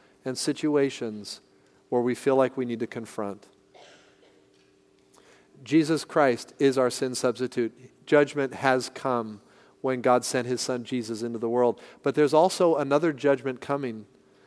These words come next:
not for believers, but for those who are not yet saved, those who have not given their lives to Jesus Christ. And one day every person will stand before God and give account of his life. And if the Lord brought you to this service this morning,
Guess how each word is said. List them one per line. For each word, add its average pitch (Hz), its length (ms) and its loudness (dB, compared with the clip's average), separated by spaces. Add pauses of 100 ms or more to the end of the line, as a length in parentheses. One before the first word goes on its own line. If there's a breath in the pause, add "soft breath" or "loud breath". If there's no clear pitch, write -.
(160 soft breath)
not 151 200 4
for - 160 2
believers, 156 760 2 (420 soft breath)
but 135 140 -4
for 139 120 4
those 151 340 4
who 165 120 2
are 147 100 2
not 143 300 2
yet 143 240 2
saved, 147 420 2
those 139 260 0
who 151 80 0
have 127 120 0
not 143 220 0
given 147 220 -2
their 139 120 -2
lives 135 280 2
to 131 100 -12
Jesus 123 400 -6
Christ. 123 420 -2
And 120 80 -8
one 135 200 -2
day 135 180 4
every 139 200 0
person 147 380 -6
will 123 80 -4
stand 131 320 -4
before 127 320 -4
God 117 320 -2 (580 soft breath)
and 123 140 -8
give 127 140 2
account 127 340 -2
of 127 60 -6
his 123 160 -4
life. 120 420 0 (640 soft breath)
And 127 120 -4
if 131 80 -4
the 135 80 0
Lord 147 240 4
brought 151 240 4
you 151 80 -4
to 147 40 -2
this 135 140 -2
service 151 360 0
this - 220 -4
morning, 143 380 0